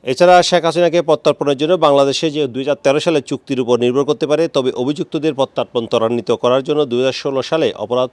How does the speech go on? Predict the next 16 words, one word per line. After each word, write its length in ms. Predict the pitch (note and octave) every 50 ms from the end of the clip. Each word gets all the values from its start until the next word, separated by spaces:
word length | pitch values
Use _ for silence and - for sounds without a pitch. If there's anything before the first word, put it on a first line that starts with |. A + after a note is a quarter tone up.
| _
প্রমাণের 320 | - B2 A#2 A2+ A2+ A2 G2+
শেয়ার 400 | - - - C#3 C3+ B2+ A#2 G#2+
করার 300 | - - A#2+ B2 B2+ A2+ G#2+ _ _ _ _ _ -
প্রয়োজনীয়তা 460 | C3+ C3+ B2 B2 A#2+ A#2+ A2+ A#2 A2
বাতিল 280 | G2+ A2+ A2+ C3 B2
করা 200 | G#2+ C3 C3 C#3
হয়, 140 | C#3+ D#3+ D3+
যে 140 | A2+ B2 A#2+
কারণে 260 | - C#3 C3 C3 B2+
বাংলাদেশের 600 | G#2+ A2+ A#2 A#2 A#2 A2 G#2+ A#2 A2+ - - C3 A#2+ -
এ 100 | B2 A#2
ধরনের 320 | A#2 A#2+ B2+ C3 B2+ B2
অনুরোধ, 420 | - A2 A2+ B2 C#3 D#3+ D3+ A2+ - _ - - - _ _ _ _ _ _ _ _ _ - - - _ -
আহ, 240 | A2+ A2+ A#2+ A#2+ A2
এর 200 | B2+ C3 C3 B2+
ক্ষেত্রে 460 | - - D3+ C#3 - D3 D3 A#2 F#2